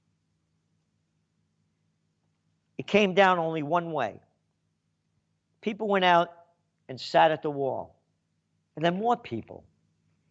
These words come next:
And then more people. Day after day, week after week, until millions of people were there. And all of a sudden, these little tough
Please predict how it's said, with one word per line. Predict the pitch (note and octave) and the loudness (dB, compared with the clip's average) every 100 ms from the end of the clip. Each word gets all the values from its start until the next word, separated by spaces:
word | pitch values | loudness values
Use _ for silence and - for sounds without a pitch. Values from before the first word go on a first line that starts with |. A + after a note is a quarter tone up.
| _ | _
And | A2+ | -2
then | B2+ | -2
more | A#2+ C3 C3+ | 4 6 6
people. | C3+ F#2+ - - - _ _ _ _ _ _ _ _ _ | 2 -6 -8 -18 -20 _ _ _ _ _ _ _ _ _
Day | D3+ E3+ F3 - _ | 6 6 6 0 _
after | C3+ B2+ C3 | -2 0 -6
day, | G#2+ B2+ G#2+ F2+ F2 _ _ _ _ | 0 2 2 -2 -14 _ _ _ _
week | G#2+ C#3 D3+ - - | 0 2 2 -2 0
after | C3+ C3 - B2+ | 2 2 2 0
week, | B2 A2 E2+ - _ _ _ _ | 2 0 -2 -14 _ _ _ _
until | A2 - A#2 | -8 -2 -2
millions | G#2 A2+ C#3 D3+ C#3 C3 A2+ | 0 4 8 8 8 4 0
of | A#2+ | -2
people | - A#2 - A2 | 2 2 4 4
were | A2 | 4
there. | G2 F#2+ F2 - _ - - - | 4 2 -2 -10 _ -20 -16 -2
And | A#2+ | 6
all | D#3+ F#3+ G3 | 8 8 6
of | E3 | 4
a | |
sudden, | D3+ - - F#3 D3 | -2 -6 -2 0 0
these | B2+ B2+ B2 | -8 -8 -4
little | E3 B2 | -4 -4
tough | - E3 D#3 | -4 -4 -4